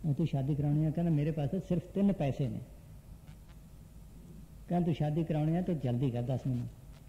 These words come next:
ਕਹਿੰਦਾ, "ਸ਼ਾਦੀ ਤਾਂ ਮੈਂ ਕਰਾ ਲਾਂ, ਪਰ ਮੇਰੇ ਕੋਲ ਆਹੀ ਕੁਛ ਹੈ।" ਕਹਿੰਦਾ, "ਅੱਛਾ, ਮੈਂ ਕਰ, ਇੱਕ ਪੈਸੇ ਦੀ ਰੋਟੀ ਲਿਆ, ਇੱਕ ਪੈਸੇ ਦੀ ਲਬਾਨ ਲਿਆ, ਇੱਕ ਪੈਸੇ ਸ਼ੱਕਰ ਲਿਆ, ਤੂੰ ਘਰ ਆ ਜਾ, ਮੈਂ ਤੈਨੂੰ ਨਿਕਾਹ ਪੜ੍ਹ ਦਿੰਦਾ।" ਉਹ ਨਿਕਾਹ ਪੜ੍ਹਤਾ। ਹੁਣ ਬੀਬੀ ਨੂੰ ਲੈ ਕੇ ਜੰਗਲ ਚਲੇ ਗਿਆ।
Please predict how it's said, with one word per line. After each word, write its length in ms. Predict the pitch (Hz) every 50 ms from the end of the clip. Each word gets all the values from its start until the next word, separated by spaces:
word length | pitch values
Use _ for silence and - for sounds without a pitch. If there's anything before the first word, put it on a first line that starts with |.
| - - - - - - - - - - - - - - - - - - - - - -
ਕਹਿੰਦਾ, 200 | - 151 151 147
"ਸ਼ਾਦੀ 280 | 120 - 139 131 143 147
ਤਾਂ 80 | 165
ਮੈਂ 100 | 165 165
ਕਰਾ 180 | - 139 143 135
ਲਾਂ, 220 | 131 135 151 180
ਪਰ 120 | 170 175 170
ਮੇਰੇ 140 | 156 151
ਕੋਲ 120 | 147 170 160
ਆਹੀ 200 | 143 131 135 143
ਕੁਛ 180 | 135 139 117
ਹੈ।" 160 | 127 127 135 -
ਕਹਿੰਦਾ, 100 | - 165
"ਅੱਛਾ, 140 | 147 127 139
ਮੈਂ 220 | 139 139 135 135 127
ਕਰ, 260 | 143 151 160 185 165 - - -
ਇੱਕ 100 | 156 -
ਪੈਸੇ 200 | - - 135 131
ਦੀ 60 | 135
ਰੋਟੀ 260 | 123 120 117 - 135
ਲਿਆ, 140 | 131 139 143
ਇੱਕ 100 | 139 -
ਪੈਸੇ 240 | - 135 127 127 131
ਦੀ 60 | 120
ਲਬਾਨ 320 | 117 110 113 120 123 123 131
ਲਿਆ, 80 | 135
ਇੱਕ 140 | 127 - -
ਪੈਸੇ 260 | - 143 120 - 123
ਸ਼ੱਕਰ 260 | 113 - - - 127
ਲਿਆ, 180 | 120 127 135 131
ਤੂੰ 240 | - 147 - - 117
ਘਰ 60 | 120
ਆ 100 | 107 113
ਜਾ, 140 | - 120 117 - - - - - - - - -
ਮੈਂ 80 | 156 131
ਤੈਨੂੰ 140 | 135 131
ਨਿਕਾਹ 200 | 127 123 147 147
ਪੜ੍ਹ 140 | 147 135 123
ਦਿੰਦਾ।" 260 | 131 127 127 120 113 - - - - - - - - - - - - - - - - - - - - - - - - - -
ਉਹ 40 | 165
ਨਿਕਾਹ 240 | 151 135 - 120 123
ਪੜ੍ਹਤਾ। 300 | - - - - - 120 - - - - - - - - - - - - - - - - - - - - - - - - - - - - - - - - - - - -
ਹੁਣ 100 | 151 147
ਬੀਬੀ 220 | 127 139 131 127 143
ਨੂੰ 80 | 131
ਲੈ 80 | 131 127
ਕੇ 100 | - 131
ਜੰਗਲ 260 | 123 147 156 151 139
ਚਲੇ 240 | 131 156 151 156 156
ਗਿਆ। 160 | 151 151 143